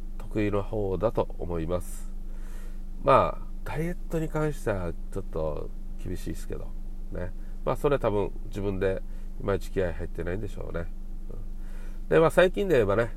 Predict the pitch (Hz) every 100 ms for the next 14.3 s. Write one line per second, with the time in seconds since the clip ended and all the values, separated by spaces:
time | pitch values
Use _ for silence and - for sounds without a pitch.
0 | - 110 120 120 107 110 117 117 120 95
1 | 123 127 120 87 78 - - - - -
2 | - - - - 143 143 - 131 - -
3 | 104 98 90 - 87 - - - - -
4 | - - 123 120 123 135 127 120 - 147
5 | 180 - - 254 254 - - 233 - 220
6 | 220 214 - - - - - - - -
7 | 127 127 127 123 120 135 143 143 156 -
8 | 104 85 92 80 - - - - - -
9 | - - - - - - 90 87 - -
10 | 131 143 147 151 156 104 - - - -
11 | 175 165 151 123 156 - 180 - 131 87
12 | - - - - - - - - - -
13 | 98 - - 123 - - 185 - - 131
14 | 82 -